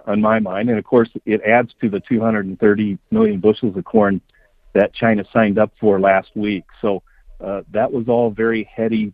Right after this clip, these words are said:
type news. And, uh, to be honest, it surprises me because, uh, I, I think they have much bigger concerns about feed grain and feed grain demand this year. Um, I, I was surprised that they were, uh, serious enough to take on,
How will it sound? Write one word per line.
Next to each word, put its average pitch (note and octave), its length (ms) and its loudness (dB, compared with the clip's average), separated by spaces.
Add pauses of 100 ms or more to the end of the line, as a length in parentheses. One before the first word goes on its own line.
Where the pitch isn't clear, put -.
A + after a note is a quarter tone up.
type G#2+ 280 0
news. G#2 460 -4 (500)
And, B2+ 280 2
uh, C3 160 4
to - 120 -14
be C#3+ 140 0
honest, F3 280 -2
it F3+ 140 0
surprises C#3+ 560 -2
me A2 160 -4
because, A#2+ 380 -4 (220)
uh, B2 320 -4
I, A#2 140 -4 (100)
I A2 100 -2
think C#3+ 260 -2
they C#3+ 120 2
have B2+ 200 0
much C3 260 -4
bigger C3+ 240 -2
concerns B2 480 -4
about G2+ 400 -4
feed C3 200 0
grain A#2 320 -2
and F#2 140 -8
feed D3+ 220 2
grain A2 280 0
demand F#2+ 340 -6
this F#2+ 200 -6
year. G2+ 280 2 (440)
Um, G#2 360 2
I, A2+ 100 2
I G2 200 2
was A#2 260 -2
surprised C3 420 0
that B2 180 -2
they B2+ 180 2
were, A#2 380 -2
uh, G#2 200 -4 (100)
serious B2 340 0
enough G#2+ 340 -4
to A#2 100 -4
take A#2 300 -2
on, G#2 320 -4